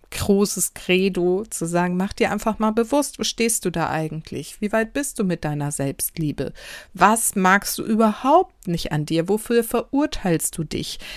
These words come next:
Wie sprichst du eigentlich mit dir den ganzen Tag? Sagst du, hey, das hast du heute wieder richtig gut gemacht? Oder sagst du, ah, das habe ich nicht geschafft und das, und das ist ja auch voll die Katastrophe geworden und so, ne? Also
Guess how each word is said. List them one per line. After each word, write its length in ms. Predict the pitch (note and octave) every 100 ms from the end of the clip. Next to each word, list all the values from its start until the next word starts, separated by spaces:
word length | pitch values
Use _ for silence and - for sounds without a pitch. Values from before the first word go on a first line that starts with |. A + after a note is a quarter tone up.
| -
Wie 180 | - A#3
sprichst 680 | A3+ - - A#3+ C4+ - -
du 80 | E3+
eigentlich 640 | - D3+ D3+ D#3 - D3 -
mit 200 | D#3+ -
dir 140 | D3+
den 160 | D3 D3
ganzen 420 | C#3 C#3 - D3+
Tag? 400 | - C#3 - - - - -
Sagst 400 | D#3+ D#3 - F3
du, 100 | E3
hey, 440 | F3 C4+ D4 E3+
das 220 | - -
hast 200 | D#3+ -
du 60 | D#3
heute 260 | D#3+ D#3+
wieder 260 | D#3 D#3 D3
richtig 380 | F3 - F3+ -
gut 300 | C4 F4 -
gemacht? 440 | D#3+ D#3 G#3 - - - - -
Oder 160 | F#3+
sagst 260 | F3 F3 -
du, 40 | -
ah, 240 | E3+ C#3+ -
das 200 | F3+ E3+
habe 100 | F3
ich 60 | F3
nicht 180 | E3+
geschafft 320 | - - E3+ D#3+
und 120 | D3
das, 120 | E3+
und 280 | F3+ E3+ E3
das 240 | D#3+ E3+
ist 120 | E3 -
ja 100 | D#3+
auch 120 | F3+
voll 180 | - F3
die 80 |
Katastrophe 640 | E3+ F3 F3 - - F3 F3+
geworden 480 | F3 E3+ F3 F3+ D#3+
und 120 | E3
so, 140 | C#3 - - - -
ne? 140 | G#3+ A#3+ - -
Also 200 | E3+ G3+